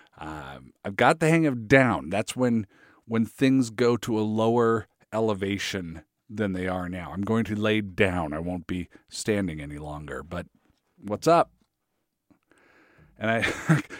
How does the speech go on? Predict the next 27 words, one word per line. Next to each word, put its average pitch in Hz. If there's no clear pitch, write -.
<laughs> -
this 131
week 143
I, 113
I 107
went 117
around 123
and 110
asked 123
a 113
bunch 123
of -
people 95
I, 101
I 98
saw 117
on 123
the 107
street, 139
"Hey, 170
what's 156
up?" 175
And 123
they 127
just 120
told 131
me 123